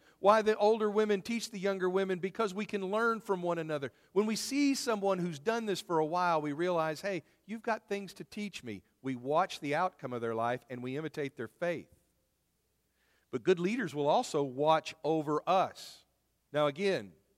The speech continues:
not in a creepy way and not in a bossy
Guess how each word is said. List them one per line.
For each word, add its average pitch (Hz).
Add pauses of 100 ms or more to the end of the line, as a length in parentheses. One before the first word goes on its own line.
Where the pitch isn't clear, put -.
(400)
not 156
in 165
a 160
creepy 202
way 113 (1080)
and 175
not 180 (120)
in 175
a 175
bossy 139